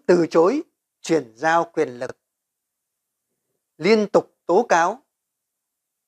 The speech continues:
mà không có bằng chứng rằng cuộc bầu cử này bị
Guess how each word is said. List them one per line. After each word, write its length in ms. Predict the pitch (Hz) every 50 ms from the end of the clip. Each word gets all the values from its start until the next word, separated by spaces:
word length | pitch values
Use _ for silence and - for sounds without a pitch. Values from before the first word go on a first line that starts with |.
| _ _ _ _ _ -
mà 200 | 147 160 165 165
không 260 | 160 - 208 208 208
có 160 | - 202 240 254
bằng 260 | 226 175 160 156 147
chứng 280 | - 175 190 247 294
rằng 360 | 277 190 180 156 139 123 113 _ _ _ _ _ _ _ _ _ _
cuộc 240 | - 165 - _ -
bầu 260 | 165 156 156 151 147
cử 180 | - 147 131 123
này 300 | 135 147 147 143 127 113 _ _ _ _
bị 220 | 160 160 165 170